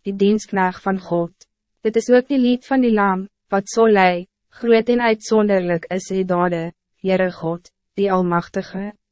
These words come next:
Rechtvaardig en betrouwbaar is sy paaie, Koning van die nasies. Wie sal nie ontzag vir u hê nie, Heere, en nie u naam verheerlik nie? U alleen is heilig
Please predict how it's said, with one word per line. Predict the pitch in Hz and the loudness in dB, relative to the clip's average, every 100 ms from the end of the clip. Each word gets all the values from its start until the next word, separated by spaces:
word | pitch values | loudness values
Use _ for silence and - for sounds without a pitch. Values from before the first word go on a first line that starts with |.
| _ _ _ _ _ | _ _ _ _ _
Rechtvaardig | 233 247 - 254 240 240 269 269 | 0 0 0 0 0 2 -2 -2
en | 262 | -2
betrouwbaar | 247 233 214 190 175 170 165 196 | -2 -2 0 0 0 -2 -4 -8
is | |
sy | 226 | -8
paaie, | 226 208 202 185 185 175 - _ | -4 -2 0 0 -2 -8 -14 _
Koning | - 247 240 247 | -2 0 2 0
van | 240 220 | 0 0
die | 202 | 0
nasies. | 180 170 175 175 226 226 - - _ _ - | 0 -2 -4 -8 -10 -12 -18 -20 _ _ -6
Wie | 220 | -4
sal | - 269 | 2 2
nie | 311 294 | 2 0
ontzag | 214 - 196 - | -2 -2 -4 -4
vir | 190 | -4
u | 190 | -2
hê | 185 185 | -2 -2
nie, | 180 185 - _ 180 | -2 -6 -14 _ -2
Heere, | 180 185 180 185 - _ - | 0 0 0 -4 -10 _ -4
en | 190 | 0
nie | 190 214 233 | 2 2 2
u | |
naam | 196 175 175 175 | 2 0 -2 -4
verheerlik | 190 180 175 175 175 | -2 -2 -2 -4 -6
nie? | 185 180 180 _ _ _ _ _ _ - | -6 -6 -10 _ _ _ _ _ _ -2
U | 240 247 | 0 2
alleen | 233 208 208 226 | 4 2 2 -2
is | 220 202 | -6 -6
heilig | 185 175 185 214 | -4 -4 -6 -10